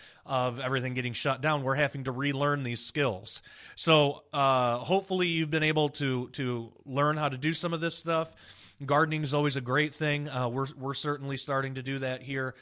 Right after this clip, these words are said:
Um, but at least, at least keeping some food stocked up, because we don't know how long this is gonna last. La-, last week I said that we're gonna prepare for a year. That's what we're doing. And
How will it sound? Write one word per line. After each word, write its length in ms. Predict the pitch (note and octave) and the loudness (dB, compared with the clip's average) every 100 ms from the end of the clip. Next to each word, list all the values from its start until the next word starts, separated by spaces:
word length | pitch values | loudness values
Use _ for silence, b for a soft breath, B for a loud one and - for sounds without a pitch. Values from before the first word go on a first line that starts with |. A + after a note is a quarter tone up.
| B B B | B B B
Um, 320 | C#3 C3+ C3 | 2 2 4
but 240 | D3+ C#3+ | 6 6
at 160 | D3+ D#3 | 6 4
least, 400 | F3 G3 - - - | 4 2 0 -4 -4
at 160 | D#3 | -2
least 260 | E3+ F3 - | 0 -2 -4
keeping 580 | F3 E3 E3+ D#3 C#3+ C#3+ | -4 -2 2 0 0 -4
some 240 | - C#3+ C3 | -4 -4 -2
food 440 | D3 C#3+ C3+ B2+ _ _ - - | 0 2 0 -6 _ _ -20 -10
stocked 500 | - D3+ C#3 C3 - | -4 0 2 0 -4
up, 320 | D3 C3 - | -2 -2 -4
because 440 | C3+ B2 C3+ B2 A#2+ | -12 -6 -4 -4 -6
we 120 | D3 | -6
don't 140 | D#3 | -4
know 100 | C#3+ | -4
how 120 | C#3+ C3+ | -2 -2
long 220 | C3+ C3 | -2 -4
this 140 | A#2+ | -4
is 100 | A#2 | -4
gonna 160 | A#2+ A#2+ | -4 -2
last. 380 | B2 A2 - B2+ | 0 0 -4 -2
La-, 240 | C3+ C#3+ C#3+ C#3+ | 0 0 -2 -14
last 440 | D3 D3 D#3 D#3 | -6 0 0 0
week 260 | C#3+ D#3 D3 | 0 0 0
I 80 | B2+ | -2
said 320 | - C#3+ B2+ | 0 -2 0
that 140 | B2+ | -2
we're 160 | C3 D3 | 0 -2
gonna 160 | C#3 B2+ | -2 -6
prepare 340 | B2+ C#3 B2 | -6 -2 -2
for 160 | A#2+ A2+ | -2 -6
a 60 | |
year. 320 | A2+ A2 F2 - B B B | -2 -2 -4 -10 B B B
That's 200 | C3+ C#3 | 0 0
what 120 | C3+ | -2
we're 180 | B2 A#2+ | 0 0
doing. 320 | G#2 G2 F2+ B B B B | -2 -6 -10 B B B B
And 480 | D#3 D#3+ D#3 D3+ | 2 4 4 2